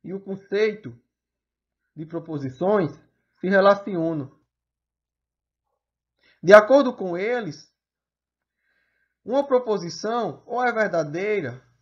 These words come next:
ou ela é falsa. Não há margem interpretativa. Não é possível que uma pessoa ache uma proposição falsa e outra pessoa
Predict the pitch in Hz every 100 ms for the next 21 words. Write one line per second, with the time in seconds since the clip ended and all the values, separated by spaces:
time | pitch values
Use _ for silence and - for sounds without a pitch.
0 | _ 190 208 214 220 - 151 156 151 -
1 | _ _ _ _ _ _ _ _ _ _
2 | _ _ _ 160 202 208 262 220 196 220
3 | 226 190 170 220 277 294 226 208 190 185
4 | 165 - 131 120 - _ _ _ _ _
5 | _ _ _ _ _ _ _ _ 156 202
6 | 247 294 294 220 196 208 240 262 180 123
7 | - _ _ _ _ _ _ - 220 247
8 | 240 208 - 214 202 170 196 240 254 -
9 | 190 185 185 180 180 165 160 - 151 139
10 | - 175 190 220 226 - 123 _ _ _
11 | _ _ _ _ _ _ 240 262 240 262
12 | 294 277 226 185 165 - 170 214 220 156
13 | -